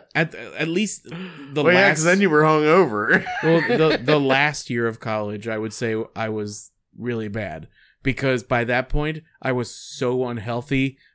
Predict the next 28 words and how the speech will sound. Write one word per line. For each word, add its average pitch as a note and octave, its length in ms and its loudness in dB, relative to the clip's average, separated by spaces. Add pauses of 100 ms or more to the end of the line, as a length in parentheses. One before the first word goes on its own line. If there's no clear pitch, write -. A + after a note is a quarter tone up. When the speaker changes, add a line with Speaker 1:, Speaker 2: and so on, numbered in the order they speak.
Speaker 1:
because B2 360 -2
I A#2+ 80 2
was A2+ 200 -4
never A#2 380 -2
sleeping. C3 720 -2
I G2+ 80 -6
was A2+ 140 -10
pounding B2 540 -4
three B2+ 340 -4
and B2+ 140 -4
four B2+ 280 -4
energy B2 260 -4
drinks B2+ 340 -6
a B2+ 60 -4
day. A#2+ 520 -4
Speaker 2:
Mm. G2 500 -8
Speaker 1:
And C#3 100 0
then, C#3 140 0
like, C3 360 -2
at, B2+ 200 -6 (120)
at B2+ 200 -6
one C3 280 -4
A B2+ 180 -2
M, C3 360 -4
when B2 160 -2
I'm A#2 140 -4
working B2+ 360 -4
on B2 320 -4